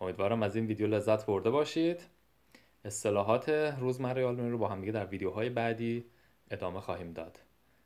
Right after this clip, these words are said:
فراموش نکنید که حتماً روی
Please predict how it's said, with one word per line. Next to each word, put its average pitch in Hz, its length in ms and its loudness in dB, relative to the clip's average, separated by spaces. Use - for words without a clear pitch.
فراموش 104 340 -2
نکنید 123 320 -2
که 123 420 2
حتماً 104 340 -2
روی 110 520 2